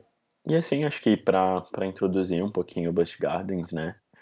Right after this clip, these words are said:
Como a gente já falou no podcast anterior do SeaWorld, ele é meio que irmão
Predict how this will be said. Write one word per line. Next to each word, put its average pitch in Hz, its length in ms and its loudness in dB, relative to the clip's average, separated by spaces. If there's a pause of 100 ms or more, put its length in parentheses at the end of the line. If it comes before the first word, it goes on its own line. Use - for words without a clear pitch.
(120)
Como 90 160 2
a - 20 6
gente 85 260 -2
já 90 120 2
falou 90 600 2
no 85 640 -2
podcast 87 460 -4
anterior 85 500 -2
do - 100 -8
SeaWorld, 95 720 -4 (140)
ele 90 340 4
é 82 400 2
meio 82 240 -4
que 76 360 -6 (160)
irmão 80 440 -6